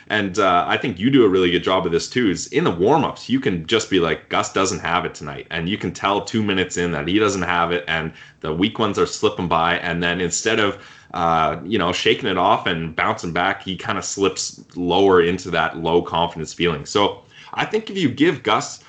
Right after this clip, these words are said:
some more time, maybe, uh, help, help with the coaching, helping on his mental side, which I think, uh, we, we heard is definitely something he has been working on, I think he's gonna be better. So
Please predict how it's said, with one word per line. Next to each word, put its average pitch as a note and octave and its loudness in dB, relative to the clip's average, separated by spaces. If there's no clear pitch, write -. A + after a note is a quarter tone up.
some G2 -4
more B2 4
time, G#2+ 0
maybe, C#3+ 4
uh, G2 2
help, A#2 -2
help G#2+ 0
with A2+ -6
the - -20
coaching, C#3+ 0
helping G#2 -2
on F#2+ 2
his E2 0
mental A2+ -2
side, A2+ 2
which - -2
I E2+ -6
think, G#2+ -6
uh, E2+ 0
we, F2 -2
we E2+ 0
heard G2 2
is E2 -4
definitely F#2+ -2
something F#2 -4
he D#2+ -2
has F2 -4
been F2 -6
working G#2+ 0
on, C3+ 2
I C3+ -4
think E3+ -6
he's E3+ -6
gonna E3+ 0
be D3+ 2
better. D3 2
So G#2+ 2